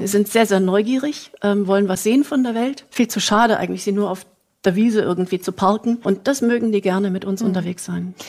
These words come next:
Speaker 2: Zweitausendelf kamen ja die ersten zwei Lamas dann zu Ihnen. Welche Reaktion haben Sie denn von den Passanten bekommen?
Speaker 1: Also ganz unterschiedliche. Manche Leute haben gesagt, „Oh, spuck mich bloß nicht an.“ Und andere Leute haben gesagt, „Oh, ich glaub, ich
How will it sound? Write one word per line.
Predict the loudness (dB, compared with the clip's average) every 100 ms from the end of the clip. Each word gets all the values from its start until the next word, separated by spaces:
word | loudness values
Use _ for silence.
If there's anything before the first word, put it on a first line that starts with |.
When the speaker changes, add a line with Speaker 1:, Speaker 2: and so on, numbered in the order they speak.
| -20 -6
Speaker 2:
Zweitausendelf | -2 -2 -2 0 -2
kamen | -2 -4
ja | -2
die | -2
ersten | -4 -4 -6
zwei | -8 -6 -4
Lamas | -2 -4 -4 -6
dann | -8 -10
zu | -8
Ihnen. | -6 -2 -2 -2
Welche | -4 -4 -4
Reaktion | -4 -4 -6 -4
haben | -4 -4
Sie | -2
denn | 0
von | 0 2 2 0
den | -2
Passanten | -2 -2 -2 -4 -4
bekommen? | -4 0 0 0 -4 0
Speaker 1:
Also | 2 4 2
ganz | 2 2 4
unterschiedliche. | 2 2 -2 -2 -4 -4 -4
Manche | 0 0 2
Leute | 2 2 2
haben | 2 2
gesagt, | 2 2
„Oh, | 4 4
spuck | 2 0
mich | -2 -2
bloß | -2 0
nicht | -2 2
an.“ | 2 2 -2
Und | -2 0
andere | 0 2
Leute | 2 2
haben | 0
gesagt, | 0 -2 -2 2
„Oh, | 4 2 0
ich | -4 2
glaub, | 2 2
ich | -2